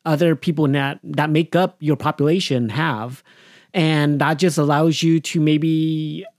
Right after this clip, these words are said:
thrive in that way or sustain, uh, the country. You can almost say it's a very peace way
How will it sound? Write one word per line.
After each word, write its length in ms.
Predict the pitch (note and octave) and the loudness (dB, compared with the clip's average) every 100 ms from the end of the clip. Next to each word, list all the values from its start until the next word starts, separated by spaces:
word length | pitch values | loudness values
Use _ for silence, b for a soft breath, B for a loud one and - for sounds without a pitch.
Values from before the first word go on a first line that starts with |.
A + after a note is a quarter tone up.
| E3+ | -6
thrive 380 | F3+ G#3 B2 - | -2 -2 -2 -4
in 60 | C3+ | -4
that 180 | B2 | -4
way 280 | C3+ D3 C3 | -4 -4 -6
or 160 | - C#3+ | -4 -4
sustain, 840 | - B2+ - D3 D3 C#3+ D3 C#3 - | -4 -4 0 2 2 2 0 -4 -4
uh, 160 | C#3+ | -4
the 100 | C3 | -2
country. 520 | C#3 F3+ F3 A#2+ A2 G#2+ _ | -2 -2 -2 -6 -6 -14 _
You 160 | G#3+ | 0
can 100 | G#3 | 2
almost 220 | D4 D#4+ A#3+ | 2 2 4
say 100 | G3 | 2
it's 100 | D#3 | 2
a 60 | |
very 220 | D3+ D3+ | 2 2
peace 280 | A#2+ C3 C#3+ | 0 -2 0
way 320 | F3+ F#3+ A3 | 2 2 0